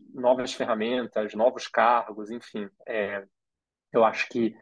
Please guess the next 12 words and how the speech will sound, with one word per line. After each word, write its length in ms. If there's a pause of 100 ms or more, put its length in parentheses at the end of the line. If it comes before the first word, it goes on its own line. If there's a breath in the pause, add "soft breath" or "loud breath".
(440 loud breath)
possivelmente 760
todas 300
essas, 380
essas 340
áreas 300
vão 120
continuar, 680
é, 280
em 240 (260)
momentos 360
muito 180
positivos. 680